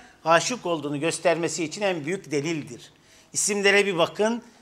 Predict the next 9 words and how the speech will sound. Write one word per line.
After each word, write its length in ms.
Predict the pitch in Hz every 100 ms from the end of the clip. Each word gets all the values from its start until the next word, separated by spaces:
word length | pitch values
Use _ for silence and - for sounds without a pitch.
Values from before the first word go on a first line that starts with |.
| -
Sahabe 540 | - 160 160 156 170
isimleri, 840 | 165 147 147 131 127 123 165 190 190
peygamber 580 | 151 151 151 151 156
isimleri. 760 | 147 139 135 120 120 135 202 202 - - -
Tarih 420 | - 180 202 226 185
boyunca 400 | 190 190 220 220
bu 100 | 175
güzel 320 | 143 196 202
isimler 640 | - 165 147 143 196